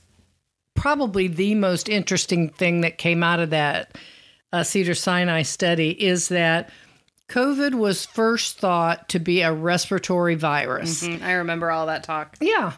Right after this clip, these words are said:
Speaker 1: And now that, um, it's almost behind us and,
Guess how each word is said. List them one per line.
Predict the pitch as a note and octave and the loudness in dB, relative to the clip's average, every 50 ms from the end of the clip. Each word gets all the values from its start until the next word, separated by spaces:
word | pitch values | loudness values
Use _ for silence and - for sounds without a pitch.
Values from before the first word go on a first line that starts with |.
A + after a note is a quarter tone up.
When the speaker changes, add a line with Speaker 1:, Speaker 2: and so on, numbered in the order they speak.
| - - - - _ - | -12 -20 -20 -16 _ -2
Speaker 1:
And | A3+ A3 A3+ A3+ | 0 0 2 2
now | A3+ A3+ A#3+ B3 B3+ C4 C4 C#4 C#4 C#4 C#4+ C#4+ | 2 2 2 2 2 2 2 2 2 2 2 0
that, | B3+ A#3 G#3+ G3+ G3+ G3+ G3+ G3 F#3+ G3 F#3+ - - | 0 2 2 4 4 4 4 2 2 0 -2 -4 -4
um, | G3+ G#3+ F#3+ F#3 F#3 F3+ F3+ F3 F3 F3 E3+ F3+ F3+ - _ _ _ _ _ _ _ _ - | -2 0 2 2 4 2 2 2 2 2 2 0 -2 -6 _ _ _ _ _ _ _ _ -2
it's | G#3 G3+ F#3 - - - - _ _ _ _ _ _ _ _ - | 0 0 0 -2 -4 -8 -10 _ _ _ _ _ _ _ _ -4
almost | G#3 G#3+ A#3 B3 B3+ C4 B3+ B3+ - - | -2 0 2 2 2 2 0 -2 -4 -4
behind | - G3+ F3+ F3+ F#3+ G3 G3 G3+ G3 G3 | -2 0 0 2 2 2 2 2 2 2
us | G3 G3 G3+ F#3+ - - - - - | 2 0 0 -2 -4 -6 -10 -6 -2
and, | G3+ F#3 F3+ F3 F3 E3+ E3+ E3+ D#3+ D#3 - | 0 2 2 4 2 2 2 0 -2 -4 -6